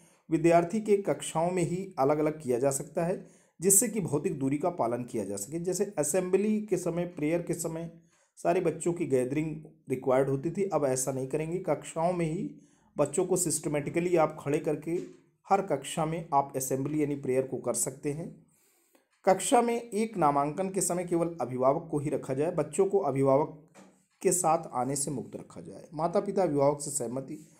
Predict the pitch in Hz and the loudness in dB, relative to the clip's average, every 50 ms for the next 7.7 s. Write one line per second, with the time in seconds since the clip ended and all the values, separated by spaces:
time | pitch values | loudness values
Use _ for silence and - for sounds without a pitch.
0 | _ _ _ _ - - - 175 185 185 196 170 - - 160 151 160 165 170 170 | _ _ _ _ -6 2 6 6 6 6 4 0 0 0 0 0 0 0 0 0
1 | 170 196 165 151 135 135 139 139 165 165 147 - 139 135 139 - 156 147 156 - | 0 0 0 0 2 2 2 4 2 2 0 0 -2 -2 -4 -6 -8 -8 -8 -12
2 | - - - - - - 170 160 - - - 123 135 151 170 165 151 139 143 - | -14 -18 -20 -20 -6 0 0 0 0 0 -4 -4 -2 -2 0 0 2 0 0 0
3 | 165 165 170 147 165 151 135 131 135 131 139 143 143 143 - 160 143 135 123 127 | 0 -2 -2 0 0 0 2 2 4 4 4 4 2 -2 -4 -4 -4 -2 0 0
4 | 131 135 131 131 131 131 - 165 175 202 - - - - _ _ _ - - 151 | 2 2 2 0 -2 -2 -2 -2 -2 -2 -4 -8 -16 -20 _ _ _ -6 -2 0
5 | 139 135 139 135 139 123 120 131 139 143 143 156 170 190 196 190 - - 180 170 | 2 2 2 0 -2 -2 0 0 2 2 2 0 -2 -2 -2 -4 -4 -2 -2 -2
6 | 170 131 127 123 135 127 123 123 123 120 - 131 120 117 110 120 123 123 123 120 | 0 2 2 2 0 -2 -2 -4 -6 -4 -4 -4 -4 -2 0 0 0 0 0 -4
7 | 113 117 110 - 107 101 - 127 135 147 151 170 190 - | -6 -6 -8 -8 -6 -4 -2 0 0 0 0 -2 -2 -4